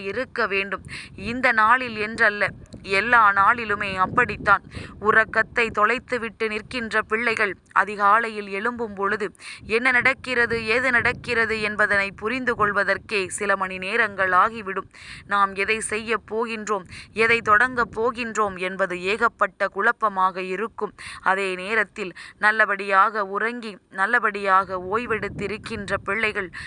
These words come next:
நிச்சயமாக விடியலில் எழும்பியவுடன் சுறுசுறுப்பாக ஒவ்வொரு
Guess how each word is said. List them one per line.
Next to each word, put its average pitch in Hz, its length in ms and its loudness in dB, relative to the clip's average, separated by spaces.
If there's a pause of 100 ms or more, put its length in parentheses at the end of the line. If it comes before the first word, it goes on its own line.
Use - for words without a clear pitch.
(220)
நிச்சயமாக 208 800 2
விடியலில் 208 560 -4
எழும்பியவுடன் 208 760 -2 (120)
சுறுசுறுப்பாக 208 920 0 (140)
ஒவ்வொரு 226 320 -2